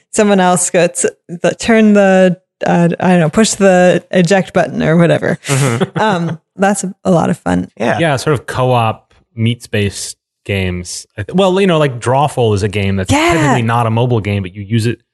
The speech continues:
Speaker 3: you play it with mobile devices.
Speaker 2: Mm-hmm.
Speaker 3: Um, that is a form factor where you're, it, it's party games where you're in a real space. It's
Speaker 2: Yeah.
Speaker 3: pretty cool. So, I mean, the,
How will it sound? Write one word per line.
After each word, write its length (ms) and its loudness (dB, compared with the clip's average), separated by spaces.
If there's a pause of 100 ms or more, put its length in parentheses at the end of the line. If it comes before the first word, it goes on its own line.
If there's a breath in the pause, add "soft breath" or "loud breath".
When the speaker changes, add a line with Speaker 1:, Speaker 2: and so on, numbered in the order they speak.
(200)
Speaker 3:
you 100 -6
play 300 -2
it 80 -4
with 120 -6
mobile 200 -2
devices. 580 -4
Speaker 2:
Mm-hmm. 120 -6 (300)
Speaker 3:
Um, 440 -4
that 240 -2
is 80 -2
a 80 0
form 240 -2
factor 340 -4
where 80 0
you're, 200 -2
it, 200 -8 (140)
it's 180 -10
party 220 -2
games 280 -4
where 60 -4
you're 100 -2
in 80 -6
a 40 -4
real 160 -4
space. 420 -6
It's 80 -14
Speaker 2:
Yeah. 140 -2
Speaker 3:
pretty 120 -8
cool. 240 -6 (200 soft breath)
So, 140 -6
I 60 2
mean, 200 2
the, 320 -2